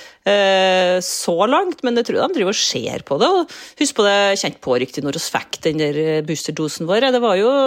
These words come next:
i høst da, eh, for noen begynner det å bli ganske mange måneder siden. Eh,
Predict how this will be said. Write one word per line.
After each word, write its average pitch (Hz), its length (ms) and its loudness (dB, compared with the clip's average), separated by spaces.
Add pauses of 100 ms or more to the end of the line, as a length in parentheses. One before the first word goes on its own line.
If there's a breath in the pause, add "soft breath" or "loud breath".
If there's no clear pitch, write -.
i 269 100 -4 (140)
høst - 400 -6
da, 381 100 2 (540 loud breath)
eh, 269 400 2
for 302 60 0
noen 202 320 0
begynner 269 260 0
det 220 80 0
å 185 80 -4
bli 135 400 -4
ganske 214 400 -4
mange 202 240 0
måneder 175 320 2
siden. 214 420 -2 (480 loud breath)
Eh, 196 560 -2